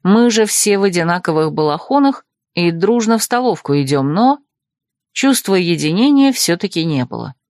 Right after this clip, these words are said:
Зато всё больше нарастала тревога. Причина её была проста. Дор — сводник,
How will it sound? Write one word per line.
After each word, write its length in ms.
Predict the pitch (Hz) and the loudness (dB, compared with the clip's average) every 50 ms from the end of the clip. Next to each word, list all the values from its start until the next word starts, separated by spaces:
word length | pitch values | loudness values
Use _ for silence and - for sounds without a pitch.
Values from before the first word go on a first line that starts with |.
| _ _ _ _ _ _ _ _ _ _ _ _ _ _ - | _ _ _ _ _ _ _ _ _ _ _ _ _ _ -6
Зато 380 | 151 156 165 165 - - 240 | -4 -2 -2 -2 -2 -4 -4
всё 220 | 240 - - 247 214 | -4 -2 -2 -2 0
больше 360 | 196 233 240 233 - - 220 | 0 0 0 0 0 0 0
нарастала 600 | 214 214 208 202 202 - - 220 214 208 202 196 | 0 0 0 -2 -4 -6 -4 -4 -2 -2 -2 -4
тревога. 540 | - 196 214 208 185 175 143 120 - 131 - _ _ _ _ _ _ _ _ _ _ _ _ _ _ _ _ | -4 -4 -4 -2 -2 -4 -6 -6 -8 -14 -16 _ _ _ _ _ _ _ _ _ _ _ _ _ _ _ _
Причина 480 | - 170 180 190 180 - - 262 240 208 | -6 -4 -4 -4 -4 -2 0 2 2 2
её 300 | 170 160 175 190 208 202 | 2 0 0 0 -2 0
была 220 | 185 196 196 196 | 0 -2 -2 -2
проста. 500 | 196 202 196 190 - - - 156 131 131 _ _ _ _ _ _ _ _ _ _ _ - | -4 -6 -6 -6 -6 -6 -6 -6 -6 -8 _ _ _ _ _ _ _ _ _ _ _ -4
Дор — 420 | 175 175 170 180 185 180 185 185 | -2 0 0 2 0 0 0 -2
сводник, 600 | - - 202 208 240 226 - 131 92 - - - | -4 -4 -2 0 0 0 0 -2 -6 -10 -12 -18